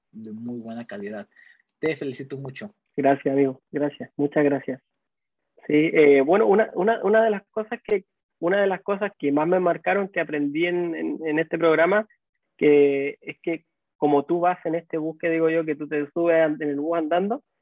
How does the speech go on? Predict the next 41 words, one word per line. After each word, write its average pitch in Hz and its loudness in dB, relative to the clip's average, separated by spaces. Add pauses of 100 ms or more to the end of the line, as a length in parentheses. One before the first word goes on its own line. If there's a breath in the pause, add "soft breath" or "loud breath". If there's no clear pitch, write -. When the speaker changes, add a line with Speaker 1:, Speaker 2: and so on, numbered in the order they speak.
(460)
Speaker 2:
es 160 -2
que - -2
al 156 0
final 160 4 (320)
de 151 0
los 156 0
que 151 -2
más 165 -2
aprendes, 190 -4 (160)
porque 156 0
tú 170 -4
crees 190 0
que - -10
tú 170 -2
vas 185 4
a - 4
llegar 160 -2
a 180 -4
un 175 -6
pro-, 180 -4
yo, 170 -4
yo 180 -6
entré 196 -8
pensando 185 -6
que 151 -12
yo 160 0
iba 156 4
a 151 -2
ir, 151 -4
iba 151 2
a - 6
ir 135 2
a 123 -6
clases, 185 -4 (600)
me 151 2
iban 156 4
a 151 0
estar 160 -2
enseñando 185 0
y, 147 0
y 127 -8